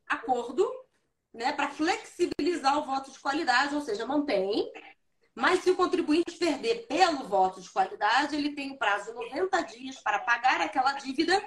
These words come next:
sem juros e sem multa, ou parcelar em doze vezes, podendo utilizar prejuízo fiscal ou saldo negativo.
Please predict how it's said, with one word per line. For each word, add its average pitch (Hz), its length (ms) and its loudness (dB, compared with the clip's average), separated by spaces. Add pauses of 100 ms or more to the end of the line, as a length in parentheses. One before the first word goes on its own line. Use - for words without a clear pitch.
(320)
sem 359 300 2
juros 349 420 4 (280)
e 339 80 4
sem 381 220 6
multa, - 460 2 (300)
ou 359 220 2
parcelar 311 560 2
em 320 100 -2
doze 277 300 0
vezes, - 580 -6 (240)
podendo 302 400 4
utilizar 294 440 4
prejuízo 277 500 -2
fiscal 302 640 2
ou 285 120 -4
saldo 226 380 0
negativo. 247 520 -6